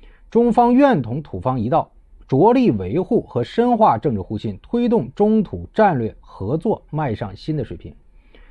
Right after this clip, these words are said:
中方愿同土方有效利用政府间合作委员会机制，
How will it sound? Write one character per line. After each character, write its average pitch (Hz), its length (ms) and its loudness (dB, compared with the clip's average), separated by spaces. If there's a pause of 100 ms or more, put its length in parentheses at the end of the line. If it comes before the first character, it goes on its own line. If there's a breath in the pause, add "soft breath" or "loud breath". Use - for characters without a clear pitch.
(300 soft breath)
中 240 180 4
方 247 160 4
愿 247 220 4
同 143 160 -4
土 95 240 -10
方 143 260 0 (300)
有 110 280 -2
效 208 280 4
利 254 220 4
用 139 220 2
政 156 200 -4
府 107 100 -6
间 113 240 -4
合 117 320 -8
作 208 300 0
委 95 140 -8
员 95 220 -10
会 226 220 -2
机 104 220 -8
制， 98 180 -14